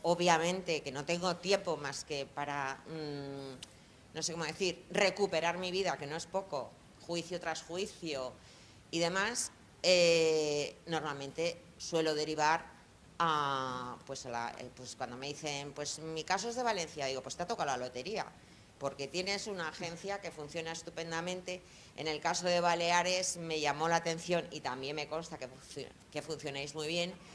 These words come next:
eh, pero me llama la atención que me llame una política de Baleares, de un municipio, preguntándome a mí, eh, que a dónde derivaba estos casos, ¿no? Y dije yo,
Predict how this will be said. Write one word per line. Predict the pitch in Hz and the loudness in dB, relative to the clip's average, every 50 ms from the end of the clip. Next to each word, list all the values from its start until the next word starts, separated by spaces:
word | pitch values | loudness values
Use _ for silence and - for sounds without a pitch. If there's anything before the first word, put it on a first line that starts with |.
| - - - - - - - - | -18 -18 -20 -20 -20 -14 -2 4
eh, | 170 180 175 170 170 165 165 160 160 160 156 156 151 151 - | 8 8 10 10 10 8 6 6 6 6 4 4 2 0 0
pero | 160 151 156 | 0 0 0
me | 147 147 | 2 0
llama | 147 147 151 160 | 0 0 0 0
la | 165 | -2
atención | - 170 165 165 170 185 180 185 190 185 - | -2 -4 -6 -4 -4 -4 -4 -6 -6 -8 -4
que | 180 185 190 196 208 - - - | 0 2 2 2 2 0 -2 -6
me | 165 160 156 156 151 151 | -6 -4 -4 -4 -2 0
llame | 151 156 160 170 175 185 190 196 - - | 0 2 2 2 0 -2 -2 -4 -4 -6
una | - 185 196 196 185 180 180 170 170 165 151 151 147 147 139 139 - - - - | -6 -6 -6 -4 -4 -4 -4 -4 -4 -4 -4 -4 -4 -4 -6 -6 -10 -14 -8 0
política | - 180 175 165 214 220 214 - 196 - - 185 196 - - - - - | 2 4 4 4 2 -2 -6 -8 -8 -2 0 0 0 0 -2 -6 -10 -4
de | 160 160 | 0 4
Baleares, | 156 151 147 151 151 160 160 156 165 190 226 226 - 175 | 6 6 6 6 6 6 6 6 4 0 0 -2 -4 -2
de | 170 156 151 151 | 0 0 0 0
un | 151 151 151 156 156 151 156 156 156 156 | -2 -4 -4 -6 -8 -10 -10 -10 -10 -10
municipio, | 151 151 151 147 - 165 160 - - 175 185 185 - - - - - - - - - - | -10 -10 -12 -12 -10 -10 -10 -6 -4 -4 -4 -4 -6 -10 -20 -20 -20 -20 -20 -12 -2 2
preguntándome | 196 202 196 190 190 185 175 185 196 220 240 254 254 233 208 185 | 6 6 6 6 4 2 2 4 4 4 4 2 0 0 0 0
a | 180 | 0
mí, | 185 214 220 220 226 - - - - - - - - - - - - - - - - - - - - | 0 0 0 0 -2 -6 -12 -18 -20 -20 -20 -20 -20 -20 -20 -20 -20 -20 -20 -20 -20 -20 -20 -12 -4
eh, | - 175 180 180 175 175 170 170 165 160 160 156 156 156 - - | 0 2 4 4 6 6 6 6 6 4 4 2 0 -2 0 2
que | 185 | 4
a | 175 175 | 4 4
dónde | 180 185 220 233 233 220 | 4 0 0 -2 -2 -2
derivaba | 202 190 170 170 151 156 160 165 180 180 180 170 135 | -2 -4 -4 -2 -2 0 0 0 0 -2 -2 -2 -2
estos | 139 135 - - 160 143 - | -2 -4 -4 -6 -8 -8 -8
casos, | - 131 123 117 - - 120 120 143 | -8 -8 -8 -8 -8 -12 -12 -12 -12
¿no? | 180 202 | -12 -10
Y | 185 | -10
dije | 151 135 - - 135 127 123 | -10 -10 -12 -12 -10 -8 -8
yo, | 127 117 104 | -8 -10 -10